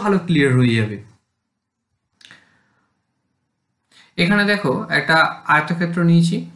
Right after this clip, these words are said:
এই আয়তক্ষেত্রটা একটা থ্রি ডাইমেনশন স্পেসের মধ্যে নেওয়া আছে। তো এখান থেকে আমরা দেখে নেব যে একটা থ্রি ডাইমেনশন ফিগার এবং টু ডাইমেনশন ফিগারের তফাৎটা কি। দেখো এখানে দৈর্ঘ্য, প্রস্থ,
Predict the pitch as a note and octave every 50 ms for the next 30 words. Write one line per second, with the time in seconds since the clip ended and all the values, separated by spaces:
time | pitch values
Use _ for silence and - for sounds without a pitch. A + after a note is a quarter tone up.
0 | - _ _ _ - E3 D#3+ D#3 D#3 D#3+ - F#3+ E3 F#3 G3 G3 - G3 G3 G3
1 | G3+ G3+ G3 G3 - G#3 G3 G3 - - _ - - - G#3+ G#3+ F3+ F3 D3+ D3
2 | D3+ D#3+ E3+ F3 E3+ E3+ - G3 G3 F#3+ - - D3+ D3+ D#3 E3 F3+ F3 F3 F3
3 | F3 E3+ F3 F3+ E3 D3 C#3+ C#3 C#3+ C#3+ C#3+ D3 C#3+ - - G3+ A#3 - - -
4 | - _ _ - F3+ E3 E3+ E3+ E3+ G#3 G#3+ G#3+ A#3 A3+ A3+ A3 G#3+ G#3+ A3 G#3+
5 | F#3 E3 E3+ E3+ F3+ G3 F#3+ F3 - - C#3 - - - - - _ _ C3+ D3
6 | E3 F#3 - - - - - - - _ - D3 C3+ - F#3+ F#3 F#3 F#3 F#3 -
7 | - - - G#3+ G#3+ F#3+ G#3+ G#3+ G#3 G#3+ A3 G#3+ G#3+ - A3+ A3+ A3 - A3+ A3
8 | G#3 A3+ A3+ A3+ A#3 - - E3+ F#3+ G#3 G3+ G3 - G#3+ A3 F#3+ G3 F#3+ F3+ E3+
9 | F#3 F#3+ F#3+ F#3+ - G#3+ G#3 G3+ G#3 - G3+ F#3+ G#3 G3+ G#3+ G#3 - - E3+ D#3
10 | D#3 - - G3 F#3+ - - F#3+ E3 - - A#2 - G2 - - _ _ _ _
11 | _ - E3 G3 F#3+ - A#3+ A#3 A3+ A3+ G3+ E3 E3 E3 F3 F3+ F#3+ G3+ F#3+ F#3
12 | A#3+ A#3+ - - F#3+ F#3+ G3 F#3+ - -